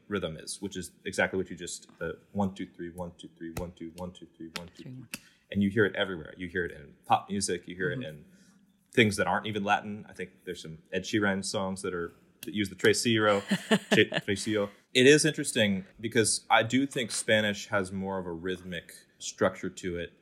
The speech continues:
Speaker 1: than other languages. The fact that every letter you see is pronounced,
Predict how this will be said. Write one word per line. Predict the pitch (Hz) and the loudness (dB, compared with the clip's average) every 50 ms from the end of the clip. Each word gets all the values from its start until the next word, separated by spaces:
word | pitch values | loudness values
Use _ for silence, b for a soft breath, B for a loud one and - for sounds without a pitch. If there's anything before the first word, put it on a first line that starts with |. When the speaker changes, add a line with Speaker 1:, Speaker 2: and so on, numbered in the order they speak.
| _ _ - | _ _ -8
Speaker 1:
than | 87 90 90 87 85 82 - | -6 -4 -4 -4 -6 -8 -8
other | - 90 90 90 | -6 -4 -4 -4
languages. | 85 85 85 80 80 76 - - - - - - - _ | -6 -8 -10 -14 -16 -16 -16 -10 -6 -4 -4 -4 -6 _
The | 110 - | 0 6
fact | - 117 107 110 - - | 8 10 10 10 8 4
that | 107 98 - - _ _ - | 0 0 0 -6 _ _ 0
every | 110 110 107 113 110 107 104 104 98 | 2 2 2 2 2 2 2 2 0
letter | 92 98 101 98 101 95 | 0 0 0 0 0 -2
you | 92 95 92 | -2 -2 -2
see | - - - 104 104 117 | -2 -2 -2 -2 -4 -4
is | 113 104 - | -6 -10 -8
pronounced, | - - 95 90 92 120 123 - - - - | -4 -4 -2 -2 -2 -4 -6 -8 -10 -10 -12